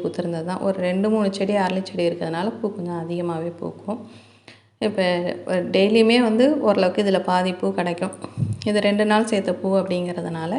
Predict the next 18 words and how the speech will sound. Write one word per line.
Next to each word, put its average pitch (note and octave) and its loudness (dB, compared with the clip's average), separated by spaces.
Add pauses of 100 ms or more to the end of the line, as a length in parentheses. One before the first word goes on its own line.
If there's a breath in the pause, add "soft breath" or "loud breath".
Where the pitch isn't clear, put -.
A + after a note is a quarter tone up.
(120)
இந்த F#3+ -2
அளவுக்கு D#3 -8
கிடைச்சிருக்கு. F3 -8 (560 loud breath)
மதியம் B3 6
லஞ்சுக்கு G#3+ 2
பார்த்தீங்கன்னாக்கா F#3 -4 (400)
சிக்கன் F3 -4
பிரியாணியும், F3 -2 (1120 loud breath)
இந்த A#3 8
ரெசிபி A3+ 6
பார்த்தீங்கன்னா F#3 0
ரொம்ப F#3+ 2
நாளா G3 2
நான் F#3+ -2
ட்ரை F#3 0 (100)
பண்ணணும் F3+ -2
அப்படின்னு E3+ -4
சொல்லி F#3+ -2